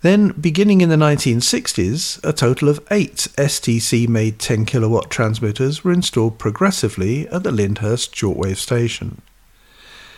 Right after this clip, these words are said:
Give another score of years, and the V L R shortwave service was declared redundant, and thus it was closed at fourteen oh two U T C on Friday morning, June the twelfth, nineteen eighty-seven.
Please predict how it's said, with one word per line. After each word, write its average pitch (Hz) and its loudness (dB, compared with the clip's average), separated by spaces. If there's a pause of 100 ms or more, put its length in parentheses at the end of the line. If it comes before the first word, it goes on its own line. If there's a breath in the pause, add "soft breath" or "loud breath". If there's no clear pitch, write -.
(180 loud breath)
Give 170 2
another 175 4
score 202 2
of 95 -4
years, 92 -4 (360 loud breath)
and 135 2
the 131 2
V 170 4
L 147 4
R 180 4
shortwave 110 0
service 117 -2
was 170 0
declared 104 -2
redundant, 123 0 (420 soft breath)
and 143 2
thus 120 0
it - -2
was 131 -2
closed 117 0
at - -4
fourteen 127 0
oh 127 2
two 202 0
U 101 0
T 101 -4
C 107 -4 (340 loud breath)
on 175 0
Friday 139 0
morning, 117 0
June 117 0
the 139 0
twelfth, 123 -2
nineteen 107 -2
eighty-seven. 101 -4